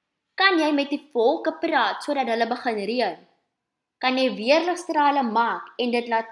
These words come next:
tref soos jy wil? Wie gee intuïsie en instink aan die mens?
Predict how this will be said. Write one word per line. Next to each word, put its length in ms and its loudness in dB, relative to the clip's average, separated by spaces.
tref 320 -4
soos 240 -4
jy 220 -2
wil? 240 0
Wie 240 2
gee 240 2
intuïsie 720 -2
en 160 -2
instink 580 -4
aan 220 0
die 80 -4
mens? 560 -6